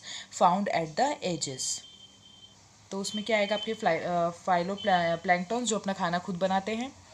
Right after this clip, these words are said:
कुछ एल्गी और कुछ floating यानी कि जो ऊपर float कर रहे हैं,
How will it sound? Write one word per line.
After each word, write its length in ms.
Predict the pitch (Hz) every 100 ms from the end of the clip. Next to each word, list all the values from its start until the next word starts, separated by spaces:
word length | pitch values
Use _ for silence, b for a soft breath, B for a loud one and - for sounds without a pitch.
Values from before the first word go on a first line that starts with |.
| B B B -
कुछ 240 | 214 - 190
एल्गी 320 | 185 190 233
और 60 |
कुछ 300 | 226 220 -
floating 580 | - 202 180 190 202 233
यानी 160 | 196 190
कि 100 | 202
जो 120 | 208
ऊपर 320 | 185 190 196
float 360 | 196 202 196 214
कर 160 | 196
रहे 220 | 156 156 165
हैं, 220 | 196